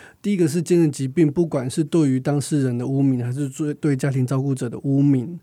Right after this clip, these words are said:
还有第二个是，呃，当家人开始生病，其实我们有个家属是这么分享的，当开始怀孕的那一刻，他就开始跟这个孩子共筑一个梦。所以从很小的时候，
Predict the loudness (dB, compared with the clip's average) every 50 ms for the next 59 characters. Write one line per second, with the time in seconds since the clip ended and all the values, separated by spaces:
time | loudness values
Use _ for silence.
0 | _ -20 -20 -20 -12 -4 0 0 2 0 0 -2 -4 -2 0 2 2 2 2 0
1 | -2 _ _ _ -4 -2 -2 -2 -2 -4 -2 0 0 0 0 -2 -10 -20 -20 -18
2 | -8 -4 -2 0 0 0 -2 _ -2 0 2 2 2 2 2 2 0 -2 -4 -8
3 | _ _ _ _ _ _ -2 0 2 2 4 4 2 2 0 0 0 -2 -2 -2
4 | -2 0 0 0 2 2 2 0 0 -2 -4 -4 -4 -4 -4 -4 -2 -2 -4 -6
5 | -10 -10 -2 2 4 4 6 6 4 4 0 0 0 0 -2 -2 -2 -4 -6 -6
6 | -6 -4 0 0 0 0 0 -2 -2 -2 -2 -4 -6 -10 -10 -12 -14 -14 -14 -16
7 | -16 -18 _ _ _ _ _ _ -20 -20 _ _ 0 2 4 4 4 2 2 0
8 | -2 -4 -8 -18 _ _ _ -10 -2 2 2 2 4 2 0 2 2 2 4 4
9 | 4 4 4 4 2 0 0 0 0 -2 -2 -2 -2 -2 -2 -2 -6 _ _ _
10 | _ _ _ _ _ _ -4 -4 -2 0 0 -2 0 2 0 0 0 -2 -2 2
11 | 4 4 4 4 2 0 0 -2 0 -2 -2 -2 -4 -6 -4 0 0 2 2 0
12 | -2 -4 -6 -4 -4 -4 -2 0 2 2 2 2 0 -4 _ _ _ _ _ _
13 | _ _ _ _ _ _ _ _ -4 0 0 0 0 0 -2 -2 -2 -2 -2 -4
14 | -8 _ _ _ _ _ _ _ _ _ _ 0 2 2 2 2 2 0 -2 -2
15 | -2 -4 -4 -4 -4 -2 0 0 0 0 0 -4